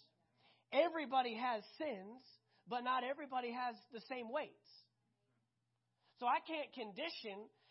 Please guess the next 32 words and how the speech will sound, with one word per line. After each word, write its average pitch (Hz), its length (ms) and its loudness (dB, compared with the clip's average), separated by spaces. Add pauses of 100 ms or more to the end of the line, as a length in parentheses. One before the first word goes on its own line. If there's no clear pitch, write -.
(120)
and 220 180 -4
determine 214 600 -4 (220)
my 294 260 6
weights 196 320 -6
by 214 120 4 (100)
somebody 208 380 -4
else. 208 200 2 (1200)
What's 233 220 0
a 226 60 0
weight 247 320 0
for 269 80 -2
you 285 240 -2
might 269 180 0
not 277 220 0
be 311 120 0
a 277 80 4
weight 208 280 0
for 175 100 -8
me, 165 160 -6
and 185 80 -4
what's 233 180 0
a 240 80 2
weight 254 300 0
for 254 80 -4
me 294 180 -4
might 269 220 -4
not 285 180 0
be 311 140 -2
a 277 80 4
weight 185 320 -2
for 160 80 -10
you. 123 180 -12